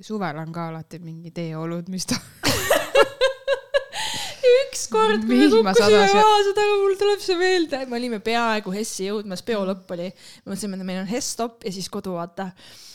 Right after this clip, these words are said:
Speaker 2: Me olime Hessi jõudmas ja see taksopark,
Speaker 1: Hess.
Speaker 2: mis on siin, vaata.
Speaker 1: He-, Hess Burger siis, kes ei tea neid
Speaker 2: Jaa,
Speaker 1: lühendeid.
Speaker 2: jaa.
Speaker 1: <laughs> Kuulajad.
Speaker 2: See taksopark, mis on siin, vaata, me kõnnime, me irnume, on ju. Noh, meil oli ikka veel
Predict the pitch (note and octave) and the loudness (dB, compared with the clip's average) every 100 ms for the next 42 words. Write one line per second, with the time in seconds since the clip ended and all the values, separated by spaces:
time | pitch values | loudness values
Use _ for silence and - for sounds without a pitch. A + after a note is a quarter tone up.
0 | - - - _ - G3+ F#3+ F#3+ C4 C4 | -20 -20 -20 _ -8 -6 -2 0 0 -2
1 | - A3 A3 G3+ F3+ F3 F3+ F#3 G3+ G#3 | -4 0 0 0 -4 -6 -6 -4 0 0
2 | F3 F#3+ G3+ - - F#3 - E3 F3+ F#3+ | 2 0 0 -2 -6 -8 -10 -10 -10 -10
3 | F3+ F#3 A3 - A#3+ B3 - G3 F3 E3 | -10 -10 -10 -4 -2 -2 -4 -4 -6 -6
4 | D#3+ D#3+ D#3 - E3 F3 E3+ E3 E3 F3 | -10 -12 -14 -16 -12 -10 -10 -10 -10 -12
5 | - G3 A3 G3+ F#3+ F#3 F#3+ - G3+ G3+ | -8 -2 0 0 -2 -4 -8 -8 -4 -2
6 | G3 A3 F4+ - A4 - - G4 - F#4 | 0 4 2 2 0 2 0 0 4 4
7 | E4+ C#4 B3 B3 A#3 A#3+ A#3 A3 A3 F#3+ | 4 4 2 0 -2 -6 -6 -6 -6 -8
8 | F#3 G3 F#3+ F#3+ F3+ F#3 F#3 A3 A#3+ A3+ | -8 -8 -8 -8 -10 -12 -8 -6 -6 -6
9 | F#3 E3+ F3 F#3 G3 G#3 F#3 F3 F3 F3+ | -8 -8 -8 -8 -6 -6 -6 -6 -8 -10
10 | F3+ F#3 F#3 - _ F#3 F#3+ F#3 F3+ F#3 | -10 -10 -12 -14 _ -8 -6 -6 -8 -10
11 | F#3 - E3 E3 | -14 -16 -16 -14